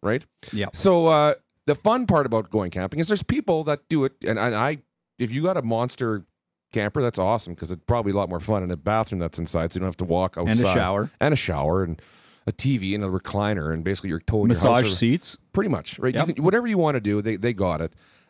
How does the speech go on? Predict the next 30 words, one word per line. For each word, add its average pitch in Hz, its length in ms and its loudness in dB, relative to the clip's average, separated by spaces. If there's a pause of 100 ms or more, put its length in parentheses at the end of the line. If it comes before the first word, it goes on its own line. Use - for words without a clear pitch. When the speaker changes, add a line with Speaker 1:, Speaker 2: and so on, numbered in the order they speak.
Speaker 1:
The 110 100 2
fun 208 260 4
part 143 200 6
is, 117 140 0
is 98 140 -2
watching, 120 500 2
uh, 98 200 0 (100)
uh, 87 180 -6
couples, 98 540 -4 (260)
uh, 98 320 0 (100)
Speaker 2:
<laughs> - 120 -20
Speaker 1:
when, 123 460 0
when 110 420 0 (100)
they 110 300 0
back 107 320 -2 (160)
trailers 110 400 0
into 101 260 -2
the 87 120 -4 (180)
campsites, 139 600 -4
right? 104 220 0
Where 110 120 0
you 123 120 0
could 131 160 -4
just 110 200 -2
basically 107 640 -2 (180)
set 127 200 0
up - 120 -4
prop 120 260 0
bets 110 280 -2
nonstop 110 720 0